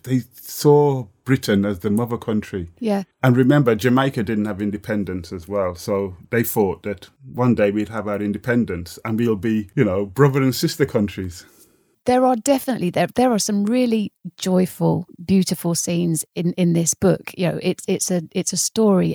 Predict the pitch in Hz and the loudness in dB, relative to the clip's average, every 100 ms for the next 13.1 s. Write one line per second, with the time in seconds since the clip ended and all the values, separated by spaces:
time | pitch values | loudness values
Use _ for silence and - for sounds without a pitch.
0 | - 165 170 165 165 - 180 - 185 175 | -2 -4 -2 -2 -2 -4 -6 -4 -2 0
1 | 170 160 - - - 180 180 170 170 - | 2 2 0 -6 -4 0 0 0 -2 -2
2 | - 165 165 - - _ - 196 165 156 | -2 0 0 -4 -12 _ -18 -8 -6 0
3 | 226 208 208 196 170 170 - 170 170 170 | 0 0 0 2 2 2 2 0 0 -2
4 | - 170 - 196 175 165 - 180 175 180 | 0 -2 0 2 2 0 -4 -2 -4 -2
5 | 180 180 190 180 160 - 175 175 170 - | -2 0 0 0 -2 -4 -2 -2 -4 -8
6 | - _ 180 160 - 220 220 220 - - | -14 _ -2 0 0 2 4 2 0 -2
7 | 175 170 170 156 - - 190 190 180 175 | 0 0 0 -2 -4 -2 0 2 2 -2
8 | 180 - 220 208 - 190 170 - - - | -6 -2 -2 0 -2 -4 -4 -8 -14 -20
9 | - _ 196 - - 220 214 - 202 - | -20 _ -20 -14 -4 0 2 2 -2 -2
10 | 208 - 240 180 202 196 175 - 170 - | -4 0 2 2 4 2 0 -4 -6 -2
11 | 175 175 208 175 - 190 190 175 - 180 | -2 0 0 -2 -2 0 2 2 0 -2
12 | 170 196 180 - 160 - 190 156 _ 214 | -4 -4 -6 -6 -8 -2 -2 -2 _ -2